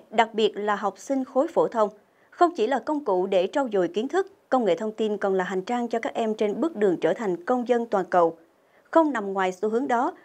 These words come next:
Ban giám hiệu trường Trung học phổ thông Chi Lăng đã quyết định ký kết hợp tác với tổ chức giáo dục I I G Việt Nam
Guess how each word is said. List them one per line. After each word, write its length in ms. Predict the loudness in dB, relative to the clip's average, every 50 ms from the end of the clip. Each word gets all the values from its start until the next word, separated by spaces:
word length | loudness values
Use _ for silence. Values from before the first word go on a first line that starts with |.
| _ 0
Ban 160 | 0 0 2
giám 120 | 2 -2 -4
hiệu 220 | -2 0 0 0
trường 240 | 0 0 0 0 0
Trung 120 | 0 -2
học 120 | -6 -4 -4
phổ 140 | -4 -4 -4
thông 180 | -4 -6 -8
Chi 160 | -4 -2 0
Lăng 260 | 2 2 2 0 0 0
đã 140 | 0 -2
quyết 260 | -2 0 -2 -2 0 0
định 280 | 0 0 0 -2 -2
ký 120 | -4 -4 -4
kết 180 | -4 -4 -4
hợp 220 | -2 -2 -2 -2 -2
tác 200 | -4 -4 -2 -2
với 100 | -2 0
tổ 160 | 2 2 0
chức 220 | 2 -2 -6 -6 -4
giáo 200 | -2 -2 -2 0
dục 240 | 0 0 -2 -2 -2
I 100 | -4 -2
I 180 | -2 -2 -4
G 140 | -4 0 0 2 2 0 0
Việt 180 | -2 -4 -4 -2
Nam 180 | 0 0 0